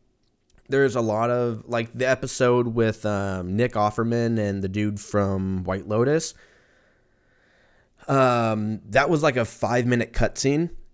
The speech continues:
in the video game, and so they gave them, like, an entire episode, and it was a great episode. It was a little wild, but it was, um, it, it was very well shot. The acting was great. It was, it was, uh, it was,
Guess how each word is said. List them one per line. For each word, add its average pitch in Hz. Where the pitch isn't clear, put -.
in 120
the 117
video 123
game, 139
and 117
so 110
they 107
gave 113
them, 110
like, 104
an 98
entire 95
episode, 117
and 120
it 139
was 151
a -
great 147
episode. 120
It -
was 120
a 113
little 117
wild, 98
but 104
it 113
was, 107
um, 95
it, 113
it 117
was 113
very 113
well 110
shot. 98
The 104
acting 95
was 95
great. 101
It 104
was, 92
it 104
was, 92
uh, 107
it 104
was, 95